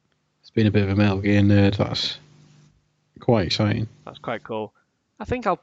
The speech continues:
Speaker 2: probably pick Smash Bros up. I don't know. It depends, like,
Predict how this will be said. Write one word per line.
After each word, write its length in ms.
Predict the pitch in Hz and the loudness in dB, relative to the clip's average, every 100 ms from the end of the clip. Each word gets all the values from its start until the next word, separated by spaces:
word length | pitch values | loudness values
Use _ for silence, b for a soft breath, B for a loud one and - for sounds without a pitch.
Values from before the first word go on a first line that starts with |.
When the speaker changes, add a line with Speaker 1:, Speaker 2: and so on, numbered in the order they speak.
| _ | _
Speaker 2:
probably 720 | - - - 160 143 139 135 131 | -20 -20 -8 -6 -4 -4 -6 -8
pick 260 | - 131 - | -10 -14 -12
Smash 300 | 131 123 - | -12 -12 -10
Bros 280 | 127 123 | -8 -6
up. 160 | 120 120 | -8 -10
I 60 | 117 | -8
don't 180 | 110 98 | -8 -8
know. 180 | 110 113 b b | -12 -14 b b
It 100 | 123 | -14
depends, 500 | 127 156 143 131 120 | -10 -6 -4 -6 -8
like, 320 | 117 113 110 | -6 -6 -8